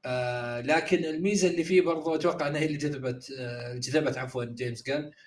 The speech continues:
أن في أول حياته كانت طفولته، آه، سيئة بين قوسين يعني، وأبوه كان يضربه وطفولته سيئة، وعنده أخ، عنده أخ أفضل منه، والأب،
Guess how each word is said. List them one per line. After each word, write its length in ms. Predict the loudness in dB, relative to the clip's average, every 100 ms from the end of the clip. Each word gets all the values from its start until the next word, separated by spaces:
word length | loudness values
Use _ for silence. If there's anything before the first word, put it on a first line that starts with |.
| -20 _ -4
أن 480 | -2 0 -2 -4
في 300 | -4 -2 0
أول 260 | 2 2 2
حياته 460 | 4 4 4 2 2
كانت 240 | 0 -2
طفولته، 460 | -6 -4 -4 -2 -4
آه، 380 | -2 -2 -2
سيئة 560 | 0 2 4 2 -2 -6 _ _ _ -20 -8
بين 160 | -2 0
قوسين 460 | 2 4 6 4 2
يعني، 420 | -2 -2 -4 -8 _ -20 -20 -20 -10
وأبوه 920 | -6 -2 2 2 0 -4 -4 2 4
كان 240 | 4 2 2
يضربه 400 | 0 0 -2 0
وطفولته 640 | 0 -2 -6 -4 -4 -2
سيئة، 440 | -4 -2 -2 -2 -4
وعنده 480 | -4 -4 -2 -2 -2
أخ، 220 | -6 -8
عنده 540 | -10 -8 -4 -2 -2 -2
أخ 200 | -4 -8
أفضل 360 | -4 -2 0
منه، 400 | -2 -2 -4 -6 -12 _ _ _ _
والأب، 880 | -6 -4 -2 -4 -4 -2 0 0 -2